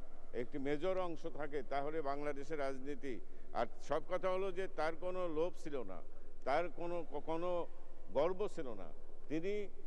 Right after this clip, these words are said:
মানুষের সাথে যেভাবে ব্যবহার করতেন, এবং সবাইকে আপন নিয়ে করে। লাস্ট, লাস্ট আমার সাথে গত পার্লামেন্টে এখানে আপনার কথা হয়, সে খুব মর্মাহত ছিলেন, তার ওয়াইফ মারা গেছে এবং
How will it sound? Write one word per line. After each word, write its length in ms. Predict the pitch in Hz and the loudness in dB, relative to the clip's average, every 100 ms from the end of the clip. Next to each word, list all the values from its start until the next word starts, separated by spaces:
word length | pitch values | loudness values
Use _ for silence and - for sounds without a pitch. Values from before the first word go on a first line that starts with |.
| - - | -2 -2
মানুষের 560 | 110 139 175 190 220 208 | 0 2 2 2 2 2
সাথে 400 | - 196 196 180 | 2 0 0 0
যেভাবে 500 | 165 165 160 170 170 | 0 0 0 0 0
ব্যবহার 420 | 151 151 185 180 | 0 0 0 0
করতেন, 440 | 170 165 - 135 120 - - | 0 0 0 0 -2 -2 0
এবং 220 | - 139 160 | 0 2 2
সবাইকে 480 | 165 156 175 180 170 | 2 2 2 2 0
আপন 300 | 151 165 156 | 0 0 0
নিয়ে 240 | 151 143 | 0 0
করে। 180 | 131 123 117 | 0 0 0
লাস্ট, 260 | 147 - - - - - | 0 0 -2 -2 -2 0
লাস্ট 260 | 131 170 - | 2 2 0
আমার 220 | 170 170 180 | 0 0 0
সাথে 180 | 170 175 | 0 2
গত 220 | 151 151 165 | 2 0 0
পার্লামেন্টে 600 | 147 147 156 165 151 165 151 - - - - | 0 0 0 0 0 0 0 0 0 0 0
এখানে 360 | 127 151 156 147 - - - - | 2 2 0 0 0 0 0 0
আপনার 380 | 117 127 131 123 | 0 2 0 0
কথা 260 | 127 135 147 | 0 2 2
হয়, 220 | 143 139 135 - - - - | 2 0 0 0 0 0 0
সে 120 | 131 143 131 - - - - | 2 2 2 -2 -2 0 0
খুব 160 | 147 139 127 113 | 0 0 0 0
মর্মাহত 580 | 123 135 156 170 180 170 165 | 0 0 2 2 0 0 0
ছিলেন, 260 | 156 156 156 | 0 0 0
তার 280 | 147 135 135 131 | 0 0 0 0
ওয়াইফ 580 | 127 117 120 127 147 143 | -2 -2 -2 0 0 0
মারা 280 | 147 143 | 0 0
গেছে 320 | 143 139 - 139 127 | 0 0 -2 -2 -2
এবং 280 | 123 123 139 | -2 0 0